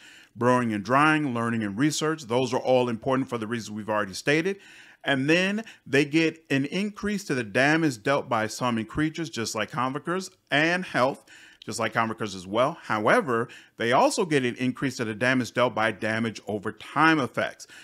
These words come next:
So while Convocers strictly deal in summoning, Necromancers have a little bit of variety in what they do, where they can summon the undead or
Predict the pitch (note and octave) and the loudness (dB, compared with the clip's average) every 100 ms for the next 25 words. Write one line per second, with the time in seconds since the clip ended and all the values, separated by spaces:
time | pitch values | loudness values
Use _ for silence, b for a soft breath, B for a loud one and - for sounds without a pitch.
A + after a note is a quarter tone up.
0 | B - D3 C3 B2 G#2 A#2 A#2+ G#2+ - | B -2 4 4 4 2 2 4 2 0
1 | E3 A#3 A3 - A2+ G#2 b b - - | 0 2 -2 -2 -2 -4 b b -8 -8
2 | - - G#3 D#4+ - D3 B2+ A2+ A#2 A2 | -8 0 2 2 0 -2 -2 0 0 0
3 | G#2 - G#2+ - G#2+ G2+ G2 G2 - B | -4 -6 -6 -2 -2 -2 -4 -6 -10 B
4 | B A2 B2+ G#3 - D3 C#3+ C3 B2 A#2+ | B -4 -2 -2 0 0 2 2 0 -2
5 | A2 - G#2+ G2+ - B B - D#3 C3+ | -4 -6 -6 -6 -12 B B 2 4 4
6 | B2 C3 C3 C3 D3+ A3 A#3 F#3 C3+ C#3+ | 2 2 4 4 4 4 2 0 4 6
7 | D3 - B2 A#2+ G#2+ G#2 A2 A2 A#2 C3+ | 4 2 2 4 2 -2 0 4 4 2
8 | B2+ A2+ G#2+ A2 G#2+ A2 A2 F#2 A#2 B2 | 0 -4 -4 -4 -4 -4 -6 -6 -4 -4
9 | D2+ D2+ E2+ F#2+ F#2 G#2 G#2+ G2+ F#2 - | -4 -12 -8 -6 -6 -6 -8 -10 -6 0
10 | D3+ C3+ C3 B2 B2 G#2+ A#2+ B2+ D3 B | 0 0 -2 -2 -2 0 2 2 -2 B
11 | B B - D#3 F3+ D#3+ | B B 0 2 4 2